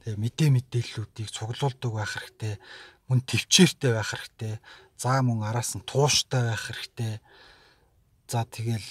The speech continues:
ам, маш их юм байна да. Тэгээд,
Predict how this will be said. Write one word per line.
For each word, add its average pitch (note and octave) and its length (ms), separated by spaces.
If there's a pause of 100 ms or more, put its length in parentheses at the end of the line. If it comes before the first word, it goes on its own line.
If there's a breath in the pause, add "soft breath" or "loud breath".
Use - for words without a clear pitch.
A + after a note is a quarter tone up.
ам, G2 720 (160)
маш A#2+ 320
их C3+ 80
юм D#3+ 80
байна D3+ 200
да. C#3 200
Тэгээд, A#2 360